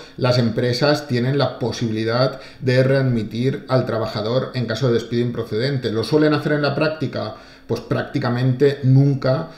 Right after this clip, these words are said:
se readmite al trabajador, porque ni conviene a la empresa ni el propio trabajador quiere volver a trabajar en una empresa en la que ya le han despedido,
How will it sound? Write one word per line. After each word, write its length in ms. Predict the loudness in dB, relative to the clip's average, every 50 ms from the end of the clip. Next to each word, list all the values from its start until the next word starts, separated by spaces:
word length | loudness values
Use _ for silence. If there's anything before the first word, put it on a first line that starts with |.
| -20 -20
se 180 | -4 0 2 2
readmite 500 | 4 2 2 0 0 0 -2 -2 0 0
al 120 | 0 0
trabajador, 640 | 0 -2 -2 -4 -4 -4 -4 -2 0 0 0 0 -2 -2
porque 280 | -6 -6 -6 -6 -6 -6
ni 100 | -6 -4
conviene 480 | -4 -2 -2 0 0 0 0 2 2
a 40 | 2
la 80 | 2 2
empresa 680 | 2 2 2 2 2 2 2 2 0 0 0 -2 0
ni 140 | 2 4 4
el 160 | 4 2 0
propio 280 | -2 -4 -4 -4 -6 -6
trabajador 720 | -2 0 0 0 0 0 -2 -2 0 0 0 -2 -2 -4
quiere 300 | -2 0 2 2 2 2
volver 300 | 4 4 4 4 4 2
a 80 | 2 2
trabajar 560 | 2 0 0 0 0 0 0 0 0 0 -2
en 100 | 0 0 2
una 120 | 2 2
empresa 600 | 2 2 0 0 0 0 0 2 2 2 2 0 -6 -12 -16 -14 -6
en 160 | -2 0 0 2
la 100 | 0 0
que 140 | -2 -2
ya 140 | -2 0 0
le 160 | 2 2 2
han 180 | 2 2 2 0
despedido, 840 | 0 0 0 0 0 0 4 4 4 6 6 6 4 2 0 -4